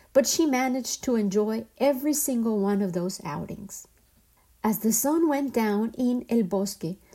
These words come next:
the bands and the evening customers started to arrive.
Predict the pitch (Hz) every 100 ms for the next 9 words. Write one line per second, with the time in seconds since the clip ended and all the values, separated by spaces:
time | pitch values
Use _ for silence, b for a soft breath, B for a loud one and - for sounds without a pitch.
0 | b b 208 165 214 240 285 302 - -
1 | - 220 220 277 311 311 330 302 254 254
2 | - 240 247 - 208 202 202 202 - 202
3 | 180 156 160 226 -